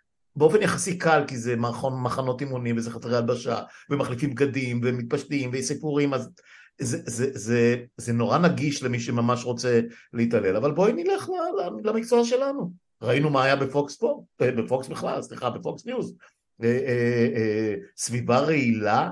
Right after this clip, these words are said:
על ידי באמת ה-, האנשים הכי בכירים,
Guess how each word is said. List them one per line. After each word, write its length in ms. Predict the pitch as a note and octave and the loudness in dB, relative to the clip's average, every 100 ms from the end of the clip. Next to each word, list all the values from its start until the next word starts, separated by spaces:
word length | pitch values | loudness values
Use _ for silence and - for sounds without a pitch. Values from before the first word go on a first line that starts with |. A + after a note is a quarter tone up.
| - | -6
על 120 | G#2+ | -6
ידי 380 | G#2 F2+ G#2 D3+ | -6 -6 -2 -2
באמת 420 | B2 G#2 B2 E3+ | -2 -4 -4 -2
ה-, 180 | D#3 A#2+ - - _ _ _ | 0 -2 -6 -20 _ _ _
האנשים 540 | G#2+ G#2+ G#2 A#2 A#2 G#3 | -6 -4 0 -2 0 0
הכי 220 | - A#3 | 2 2
בכירים, 680 | A#3 A3 G#3+ G4+ - - | 0 -2 2 2 0 -8